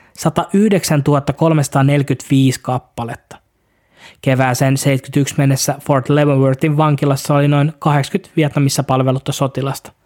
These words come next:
Suurin osa telkien takana pienemmistä rikoksista kuin mihin Cali oli syyllistynyt. Eräs kärsi viiden vuoden tuomiota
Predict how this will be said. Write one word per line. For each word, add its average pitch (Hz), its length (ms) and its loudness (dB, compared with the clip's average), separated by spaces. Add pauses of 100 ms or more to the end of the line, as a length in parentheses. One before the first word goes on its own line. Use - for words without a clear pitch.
(540)
Suurin 143 360 2
osa 151 180 0
telkien 165 480 0
takana 147 360 0 (160)
pienemmistä 147 500 2
rikoksista 147 560 -2
kuin 160 180 0
mihin 165 340 2
Cali 165 260 2
oli 120 120 0
syyllistynyt. 131 680 -4 (760)
Eräs 135 300 2
kärsi 135 320 0
viiden 143 300 2
vuoden 143 300 4
tuomiota 139 580 0